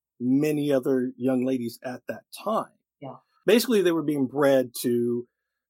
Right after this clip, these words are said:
Speaker 1: find a, a, a wealthy husband so that they could continue that lifestyle
Speaker 2: Exactly.
Speaker 1: as
Speaker 2: Continue
Speaker 1: well
Speaker 2: the
Speaker 1: as the name.
Speaker 2: legacy. Yeah.
Speaker 1: Right, exactly.
Speaker 2: Yeah.
Speaker 1: 'Cause you can tell the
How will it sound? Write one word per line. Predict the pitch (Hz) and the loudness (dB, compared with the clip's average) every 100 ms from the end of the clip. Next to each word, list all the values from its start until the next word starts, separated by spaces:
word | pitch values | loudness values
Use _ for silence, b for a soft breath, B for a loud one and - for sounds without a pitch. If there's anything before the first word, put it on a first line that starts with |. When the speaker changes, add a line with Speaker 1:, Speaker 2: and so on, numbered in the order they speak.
| - - | -14 2
Speaker 1:
find | 165 160 151 | 4 4 2
a, | 135 135 | -2 -2
a, | 131 123 _ | -4 -6 _
a | 127 123 120 120 120 - _ _ | -10 -8 -8 -8 -10 -14 _ _
wealthy | 131 151 160 147 | -4 0 0 -2
husband | 131 190 180 143 135 127 120 113 - _ _ _ _ | -2 2 2 2 -2 -2 -2 -6 -12 _ _ _ _
so | - 156 | -2 2
that | 139 135 | 2 0
they | 143 | -2
could | 131 120 | -4 -8
continue | - 135 - 165 147 135 | -4 -4 0 0 2 0
that | 120 | -2
lifestyle | 131 185 208 - 143 123 117 113 117 | -4 -4 -6 -6 -8 -8 -10 -12 -14
Speaker 2:
Exactly. | - 160 151 151 | -10 -8 -6 -4
Speaker 1:
as | 139 135 | 0 0
Speaker 2:
Continue | 143 | 2
Speaker 1:
well | 143 131 | 2 4
Speaker 2:
the | 127 | 2
Speaker 1:
as | |
the | 160 | 2
name. | 123 | 2
Speaker 2:
legacy. | 131 - - _ _ | 0 -4 -12 _ _
Yeah. | 151 131 | -10 -8
Speaker 1:
Right, | 120 139 135 107 - | -2 0 0 -2 -12
exactly. | 113 139 135 131 - | -10 -4 -2 -2 -6
Speaker 2:
Yeah. | - _ - | -6 _ -10
Speaker 1:
'Cause | 156 | -10
you | 196 | -10
can | 185 208 175 | -6 -6 -6
tell | - 202 233 | -4 -2 0
the | 170 | -2